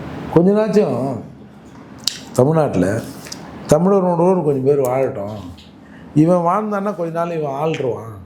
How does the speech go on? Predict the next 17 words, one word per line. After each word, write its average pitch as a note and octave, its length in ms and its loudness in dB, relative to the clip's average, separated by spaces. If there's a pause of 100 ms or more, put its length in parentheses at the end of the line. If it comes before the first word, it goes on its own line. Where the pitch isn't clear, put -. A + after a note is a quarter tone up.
(160)
அப்படின்னு C3 340 -2
நாங்க C#3 240 0
நினைக்கிறோம். G2+ 360 -4 (580)
நீ D#3 160 8
என்ன G#3 160 4
நினைக்கிற? F3 260 0 (100)
தமிழர் F3 340 2
உணர்வே F#3 320 0
வந்து D#3+ 200 -4
விடக்கூடாது, C#3 560 0 (600)
எல்லாம் D#3+ 340 2
திராவிடம் C3+ 520 0
தான், A#2 200 -6
திராவிடம் G#2+ 440 -4
தான்னு C#3 300 -4
சொல்றீங்க. A2+ 400 -2 (640)
அதால A3+ 260 4